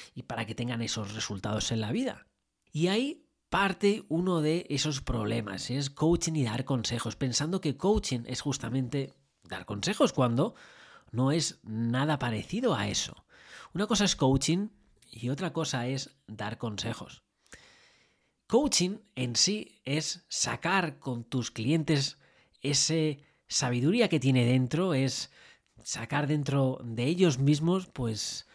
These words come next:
desbloquear, por así decir, y seguir avanzando y acompañar a esos clientes a que consigan esos resultados que quieren. Pero no implica que tú le tengas que decir a tu cliente lo que tiene que hacer. Eso de decir a tu cliente lo que tiene que hacer son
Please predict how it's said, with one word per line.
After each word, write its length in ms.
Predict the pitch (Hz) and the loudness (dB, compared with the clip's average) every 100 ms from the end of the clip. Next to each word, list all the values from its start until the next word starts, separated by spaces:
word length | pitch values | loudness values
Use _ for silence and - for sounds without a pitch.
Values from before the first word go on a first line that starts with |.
| _ | _
desbloquear, 800 | 123 139 113 127 - 120 156 196 | -4 -2 0 0 0 0 0 0
por 140 | 180 160 | 0 0
así 180 | - | 2
decir, 280 | 147 135 143 | 0 0 0
y 40 | 135 | 0
seguir 280 | 120 131 | 0 0
avanzando 640 | 190 175 151 135 135 147 - - - - | 0 0 -2 -2 0 0 -4 -12 -10 0
y 80 | |
acompañar 640 | 143 135 135 120 120 208 262 | 2 4 2 2 2 2 2
a 60 | |
esos 340 | 220 160 135 - | 2 2 0 -2
clientes 640 | 123 123 160 175 208 202 - | -2 0 0 2 0 0 -2
a 100 | 135 | 0
que 100 | 139 | 2
consigan 420 | 131 120 160 156 | 2 2 0 0
esos 220 | 147 117 | 0 -2
resultados 500 | 110 113 113 117 107 | -6 -4 -2 -2 -2
que 140 | - 95 | -6 -10
quieren. 440 | - 113 101 90 - - - | -6 -4 -6 -10 -16 -18 -6
Pero 240 | 143 135 147 | 0 2 4
no 120 | 196 | 2
implica 480 | 240 147 180 226 151 | 2 0 0 2 2
que 120 | 139 | 2
tú 120 | 151 | 2
le 120 | 202 | 2
tengas 320 | 190 170 139 - | 2 2 0 2
que 100 | 131 | 0
decir 320 | 117 170 165 | 0 -2 -2
a 180 | 135 - | -2 -2
tu 200 | 180 - | -4 -2
cliente 500 | 135 127 190 196 117 | 0 0 0 0 -2
lo 140 | 110 | -2
que 140 | 113 | -4
tiene 280 | 107 113 104 | -4 -4 -4
que 100 | 98 | -6
hacer. 400 | 90 - 214 - - - - - _ _ _ - | -8 -6 -6 -8 -18 -20 -20 -20 _ _ _ -4
Eso 240 | 139 208 | 0 2
de 120 | 196 | 4
decir 220 | 117 120 139 | 2 0 -2
a 80 | |
tu 120 | 139 127 | 0 0
cliente 240 | 127 123 | 2 2
lo 60 | 120 | 0
que 60 | |
tiene 160 | 120 117 | -2 -4
que 120 | 113 | -4
hacer 340 | 113 151 202 - | -4 -4 -4 -6
son 340 | - 135 | -6 -6